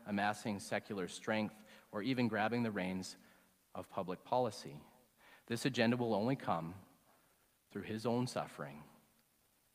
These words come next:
his own humiliation, and his own death for the sake of the world, which has already been accomplished.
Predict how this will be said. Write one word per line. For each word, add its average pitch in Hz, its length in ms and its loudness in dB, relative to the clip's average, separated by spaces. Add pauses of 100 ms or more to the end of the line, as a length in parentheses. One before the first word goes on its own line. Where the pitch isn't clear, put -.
(220)
his 107 260 -2
own 113 180 4
humiliation, 98 720 -2 (1700)
and 92 120 -6
his 107 160 -2
own 95 180 0
death 82 280 -6 (1120)
for 98 80 -4
the 82 100 -6
sake 78 240 -8
of 82 80 -12
the 82 80 -12
world, 71 340 -12 (1600)
which 92 160 -12
has 98 140 -10
already 87 260 -4
been 80 320 -8 (840)
accomplished. - 500 -10